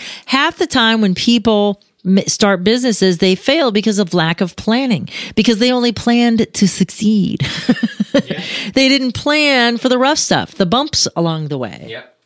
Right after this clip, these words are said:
Speaker 1: You know, so what they have to do is focus on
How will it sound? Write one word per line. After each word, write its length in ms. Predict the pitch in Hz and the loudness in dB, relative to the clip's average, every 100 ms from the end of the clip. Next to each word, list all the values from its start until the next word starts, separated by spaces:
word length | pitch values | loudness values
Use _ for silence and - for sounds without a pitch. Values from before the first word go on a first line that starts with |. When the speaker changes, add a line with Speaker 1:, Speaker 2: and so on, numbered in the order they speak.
| _ - - _ - | _ -20 -20 _ -8
Speaker 1:
You 160 | 170 | -2
know, 280 | 160 143 135 | 0 0 -2
so 360 | - 226 208 196 | 0 2 4 2
what 220 | 196 208 | 0 0
they 120 | 220 | 2
have 180 | 196 190 | 2 0
to 80 | - | 0
do 380 | 190 269 208 202 - - - | 2 4 4 0 -4 -16 -6
is 220 | 185 180 - | 0 0 0
focus 600 | - 294 302 196 147 - _ - - - _ _ _ _ - - - - - 190 | 0 0 2 0 -2 -8 _ -12 -10 -10 _ _ _ _ -20 -20 -20 -20 -8 0
on 480 | 190 185 175 180 | 2 4 2 0